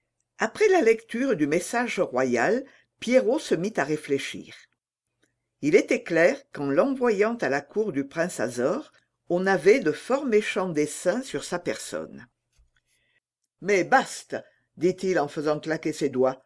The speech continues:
nous verrons bien. » Et il monta en chantonnant dans sa chambre, où il passa plus de deux heures à sa toilette, ce qui ne lui était jamais arrivé. Avant de partir, il voulut prendre congé du roi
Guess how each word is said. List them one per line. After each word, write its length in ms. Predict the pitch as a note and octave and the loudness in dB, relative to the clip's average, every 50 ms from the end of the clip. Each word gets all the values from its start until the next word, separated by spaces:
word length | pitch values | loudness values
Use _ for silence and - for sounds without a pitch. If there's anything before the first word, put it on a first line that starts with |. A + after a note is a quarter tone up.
| _ - | _ -6
nous 180 | C4 D4 C4 | -2 -2 2
verrons 300 | F#3+ G#3 G3 F3 F3 E3+ | 4 4 4 4 2 0
bien. » 320 | D3+ A#2+ C3 C3+ A#2 A#2+ - _ _ _ _ _ _ _ _ _ _ _ _ _ _ _ _ _ _ _ _ | 0 0 0 0 0 -2 -6 _ _ _ _ _ _ _ _ _ _ _ _ _ _ _ _ _ _ _ _
Et 160 | - F#3+ F3 D#3 | 6 6 6 6
il 120 | C#3 C#3+ | 2 0
monta 600 | D#3+ G3+ B3+ C4 A#3+ - - E3 F#3 - - - _ | -2 0 0 -2 -2 -2 0 0 0 0 -2 -6 _
en 140 | C3+ C3+ C3 | -8 -8 -6
chantonnant 680 | - - G#3+ A#3+ A#3 A3+ G3+ E3 D#3 D3+ D3+ F3 A3+ | -6 -6 -6 -6 -6 -4 -4 -4 -4 -4 -4 -6 -6
dans 180 | A#3 C3+ C#3 C#3 | -6 -6 -6 -8
sa 180 | C#3 - A#2+ | -8 -10 -10
chambre, 520 | A2+ - - A#2+ A#2 C#3 G3 A#3 A#3+ C4 C#4 - - - _ _ _ - | -10 -8 -8 -8 -6 -6 -6 -6 -8 -10 -12 -14 -20 -20 _ _ _ -6
où 100 | E3 F3+ | -4 -2
il 160 | F#3+ F#3 E3+ | -2 -4 -4
passa 380 | - A#3+ B3+ A#3+ - - C#3+ C3+ | -6 -6 -6 -6 -6 -10 -10 -10
plus 240 | - - F#3 F#3+ D3 | -10 -10 -10 -2 0
de 100 | C3+ B2+ | 0 0
deux 360 | A#2 A2 F#3 B3+ B3 F#3+ F3+ | 2 2 2 2 2 0 -2
heures 180 | D3+ B2+ A2 | -4 -2 -4
à 40 | A2 | -6
sa 160 | - - C#3+ | -8 -8 -12
toilette, 640 | B2 - B2 A#2+ A2+ G#2+ A#2 E3 A#3+ - - - E4+ E4+ - _ _ _ _ | -10 -8 -8 -8 -6 -4 -2 -4 -4 -4 -8 -14 -14 -14 -16 _ _ _ _
ce 160 | - - G#3 | 4 4 4
qui 180 | A3 - A3+ F#3+ | 4 4 -2 -4
ne 120 | E3 E3 | -4 -4
lui 180 | D3+ C#3 D3 C#3+ | -2 2 2 2
était 320 | C#3+ - - B3 D4+ - | 2 4 2 2 2 2
jamais 440 | - D3+ E3 - F#3 F3+ G#3+ A3 - | 0 -2 -2 -2 0 0 0 0 -2
arrivé. 520 | D#3+ C3 B2+ B2 A#2+ - F#2 E2+ - - _ _ _ _ _ _ _ _ _ _ _ _ _ _ _ _ _ _ _ _ _ _ _ _ _ _ _ _ | -4 -4 -4 -6 -6 -6 -10 -12 -14 -16 _ _ _ _ _ _ _ _ _ _ _ _ _ _ _ _ _ _ _ _ _ _ _ _ _ _ _ _
Avant 300 | F#3+ A3+ B3 D#4+ F4 F4+ | -2 -2 0 -2 -4 -4
de 80 | - | -4
partir, 600 | - - C3+ - - - - - B2+ D#3+ A#3 - - _ _ _ _ - | -2 -2 -4 -4 -6 -12 -8 -4 -2 -2 -2 -4 -8 _ _ _ _ -6
il 200 | E3 F3 D#3 C#3+ | -4 -4 -4 -2
voulut 320 | E3+ A#3 C4 C4+ D#4+ D#4 | -2 -2 -2 -2 -2 -4
prendre 380 | - - F3 F3+ F3 D3 D3 C#3 | -4 -6 -8 -6 -2 -2 -2 0
congé 420 | - G#3 A#3 C4+ C4 - A#3+ F3+ | 0 -2 -2 -2 -2 0 -2 0
du 100 | C3 C#3+ | 0 -2
roi 480 | C3+ - G#2 G#2 B2+ E3+ A#3 - - | -4 -4 -6 -4 -4 -4 -4 -6 -10